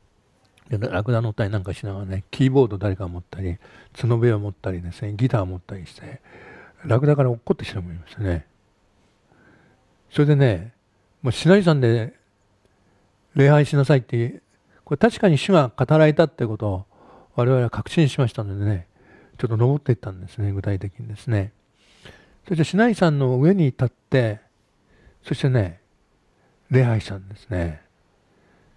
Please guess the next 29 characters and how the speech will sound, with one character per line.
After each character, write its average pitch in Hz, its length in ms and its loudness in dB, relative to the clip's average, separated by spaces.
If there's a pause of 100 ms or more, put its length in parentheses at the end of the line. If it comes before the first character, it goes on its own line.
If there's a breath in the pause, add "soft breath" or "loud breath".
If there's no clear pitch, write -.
(180)
そ - 60 -20
し - 40 -20
た 117 80 0
ら 98 100 -2
ね、 95 60 -4
す - 380 -4
ご 185 240 4
い 247 40 0
霊 214 200 -4
の 196 140 -6
注 - 60 -14 (180)
ぎ 117 80 -4
か - 120 -16
け 101 60 -14
だ 87 60 -12
っ 82 80 -20
た。 - 160 -20 (1600 soft breath)
あ 120 80 -8
の、 110 120 -6
み 98 200 0
ん 180 400 2
な 175 120 2
泣 139 160 2
き 127 60 2
出 104 80 2
し 90 100 -8
ま 85 120 -16
し - 60 -20
た。 - 180 -20